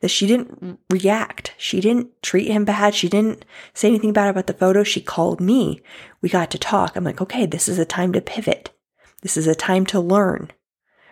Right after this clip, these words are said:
right? She would have went broke with the plan had she just exploded on this poor guy who knew nothing about her past. He didn't know that he triggered her with this pho-, photo from a girl from college.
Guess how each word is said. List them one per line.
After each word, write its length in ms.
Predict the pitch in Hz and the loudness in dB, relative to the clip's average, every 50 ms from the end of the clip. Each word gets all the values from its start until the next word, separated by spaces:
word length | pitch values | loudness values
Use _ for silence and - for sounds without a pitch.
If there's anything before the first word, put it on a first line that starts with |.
| _ _ | _ _
right? 300 | 175 170 196 233 - - - - _ _ _ _ _ _ _ _ _ _ | 0 2 2 2 0 -2 -10 -20 _ _ _ _ _ _ _ _ _ _
She 180 | - - 226 | -2 0 2
would 140 | 214 214 208 | 4 4 4
have 120 | 208 202 | 4 2
went 200 | 208 208 196 - - _ _ _ _ - | 2 0 0 -2 -6 _ _ _ _ -6
broke 460 | 165 180 180 214 233 - - _ - | 0 2 2 2 2 -2 -8 _ -6
with 180 | 214 208 - | -6 -4 -4
the 60 | - - | -6 -8
plan 640 | - - - 269 294 285 226 196 175 180 190 196 - _ _ _ _ _ _ _ _ _ _ _ _ _ _ _ _ _ _ _ _ _ _ _ _ _ _ | -8 -6 -4 -2 0 2 2 0 0 -2 -4 -8 -12 _ _ _ _ _ _ _ _ _ _ _ _ _ _ _ _ _ _ _ _ _ _ _ _ _ _
had 180 | - 208 202 | -2 -2 -2
she 180 | 208 - 220 208 | 0 -2 -4 0
just 220 | 196 202 196 - | -2 -2 -2 -2
exploded 520 | 208 - - - - - 220 247 269 269 233 | -4 -6 -6 -8 -4 0 2 4 4 4 2
on 160 | 180 175 165 | 2 0 0
this 120 | 165 170 - | -2 -4 -6
poor 240 | - - 247 240 233 | -4 -2 -2 0 0
guy 220 | - 226 220 202 | 0 0 0 -2
who 180 | 202 - 220 226 | 0 2 2 4
knew 140 | 233 240 | 4 4
nothing 440 | 233 214 214 240 254 254 - 254 233 | 4 4 4 4 2 2 2 2 2
about 220 | 220 208 202 196 196 | 2 2 2 2 2
her 80 | 180 | 0
past. 580 | 185 - 214 202 170 - - - - - - - _ | -2 -2 -2 -2 -2 -2 -4 -6 -12 -14 -16 -10 _
He 100 | - 226 | 0 0
didn't 200 | 247 240 - 185 | 0 2 2 2
know 160 | 202 214 220 | 2 2 2
that 120 | 185 185 | 2 0
he 100 | 185 180 | -2 -2
triggered 360 | 180 - 190 185 175 165 160 | -2 0 0 0 2 0 0
her 100 | 170 139 | 0 -2
with 120 | 143 147 - | -4 -4 -6
this 180 | - - - | -8 -8 -8
pho-, 260 | - - 175 175 190 185 | -4 0 2 2 2 0
photo 380 | - - 180 190 185 160 139 | 0 0 2 4 4 4 2
from 200 | 139 - 147 147 | 0 -2 -4 -4
a 40 | 147 | -2
girl 160 | - 160 160 | -2 -2 -4
from 160 | - - 156 | -2 -6 -8
college. 680 | 156 - - 160 175 165 - - - - - - - | -8 -4 -4 -4 -2 -2 -2 -4 -6 -8 -10 -12 -12